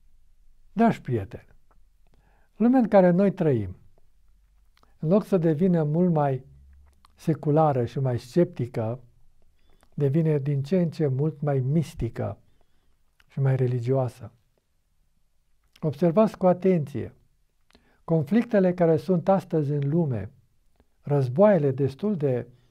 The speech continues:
destul de serioase, toate au la bază un gând religios puternic, care este elementul declanșator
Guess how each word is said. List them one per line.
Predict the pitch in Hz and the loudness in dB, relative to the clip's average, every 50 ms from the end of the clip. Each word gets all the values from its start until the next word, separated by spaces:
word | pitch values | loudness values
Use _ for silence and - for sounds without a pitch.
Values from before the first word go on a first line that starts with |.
| _ _ _ _ _ _ _ _ _ _ | _ _ _ _ _ _ _ _ _ _
destul | - 120 104 - - 180 208 | -10 -10 -8 -2 0 2 2
de | 175 156 143 131 120 117 - - | 4 2 2 0 0 -4 -10 -18
serioase, | - - - 131 113 113 120 135 175 185 151 - - - 107 101 104 113 - - _ _ _ _ _ _ _ _ _ _ _ _ _ - - _ _ _ | -14 -6 -4 -4 -2 0 4 6 6 6 4 2 -4 -6 -8 -8 -8 -10 -12 -14 _ _ _ _ _ _ _ _ _ _ _ _ _ -20 -20 _ _ _
toate | - - 214 233 208 165 - - 117 110 - _ _ _ _ _ _ _ _ - | -2 4 6 6 6 6 2 -4 -12 -12 -14 _ _ _ _ _ _ _ _ 0
au | - 170 180 170 | 4 6 6 6
la | 151 139 131 | 4 2 0
bază | 123 147 156 160 147 127 - 120 98 104 - _ _ _ _ _ _ _ _ _ _ _ _ _ _ _ _ _ _ _ _ _ _ _ _ - | 0 2 2 2 2 0 -4 -6 -10 -10 -14 _ _ _ _ _ _ _ _ _ _ _ _ _ _ _ _ _ _ _ _ _ _ _ _ -8
un | 147 147 139 135 131 | -4 -2 0 0 -2
gând | 120 127 156 180 175 151 135 | 0 2 2 4 4 4 2
religios | 156 147 135 135 131 117 123 123 127 131 123 113 - - - _ _ _ _ _ _ _ _ _ _ _ _ _ | 0 0 2 0 -2 -2 -2 0 0 0 0 -4 -6 -12 -20 _ _ _ _ _ _ _ _ _ _ _ _ _
puternic, | - 135 - - - 185 180 175 156 139 123 107 95 - - - _ _ _ _ _ - _ _ _ _ _ _ _ _ _ | -10 -10 -8 -2 4 6 8 8 6 4 0 -4 -6 -10 -14 -20 _ _ _ _ _ -20 _ _ _ _ _ _ _ _ _
care | - 156 151 147 | -2 0 2 2
este | 160 160 - - - 156 151 143 143 - _ _ _ _ - - - _ _ _ - _ _ - _ _ _ _ _ _ _ _ _ - | 2 0 0 2 2 2 2 2 -2 -8 _ _ _ _ -20 -20 -20 _ _ _ -20 _ _ -20 _ _ _ _ _ _ _ _ _ 0
elementul | 165 165 170 170 170 180 208 247 254 233 190 - - 170 147 139 135 - - - - | 2 6 6 6 8 10 10 10 10 8 6 6 4 4 4 4 0 -4 -12 -20 -12
declanșator | - 131 160 147 143 - 160 147 147 135 - - 156 135 139 139 175 156 135 117 - | -4 -2 -2 -2 0 0 0 2 2 0 -2 -2 -2 -2 0 2 2 2 2 0 -2